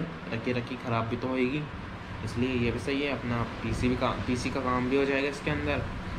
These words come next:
जो अपना setup है gaming setup वो भी कर लेंगे। और भाई मेरे को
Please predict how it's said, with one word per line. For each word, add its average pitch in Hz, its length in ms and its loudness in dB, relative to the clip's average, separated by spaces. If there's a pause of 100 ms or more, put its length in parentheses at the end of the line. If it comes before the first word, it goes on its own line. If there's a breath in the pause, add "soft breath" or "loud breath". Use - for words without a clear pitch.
(260)
जो 123 160 4
अपना 123 240 2
setup 127 440 2
है 131 100 2
gaming 117 300 2
setup 123 480 0
वो 113 100 4
भी 131 100 2
कर 135 140 2
लेंगे। 143 300 0 (440)
और 139 80 4
भाई 156 160 6
मेरे 160 240 8
को 165 160 4